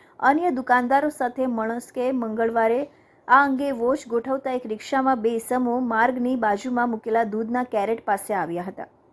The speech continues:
અને આજુબાજુમાં ઝડતી કર્યા બાદ એક પછી એક કુલ દસ કેરેટ રિક્ષામાં ભરી લીધા હતા.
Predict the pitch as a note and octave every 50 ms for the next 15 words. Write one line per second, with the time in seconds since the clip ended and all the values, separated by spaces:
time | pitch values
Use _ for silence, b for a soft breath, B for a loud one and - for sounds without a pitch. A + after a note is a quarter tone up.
0 | _ _ A3 G#3+ A#3 A#3 A#3+ B3 D#4+ D4 D4+ C#4+ C4 B3+ C4+ B3+ C4+ C4+ A#3+ -
1 | A#3 A3+ A3+ - C4+ B3+ C4 A#3+ B3 B3 A3+ G#3+ A3 A3 A#3 A3+ A3 G#3+ A3 -
2 | A#3 A3+ A3+ - - A#3+ A#3+ B3 B3 - - A#3 A#3+ B3 C4 b b b b b
3 | - G3+ A#3 C4 D4+ D4+ - - C4 B3 B3 B3+ B3+ B3+ A#3 G#3 G#3 - - B3+
4 | A#3 A#3 A#3 A3 G#3 A3 G#3 F#3+ F#3 F#3+ E3+ D#3 D#3+ F3 F3 F3 - -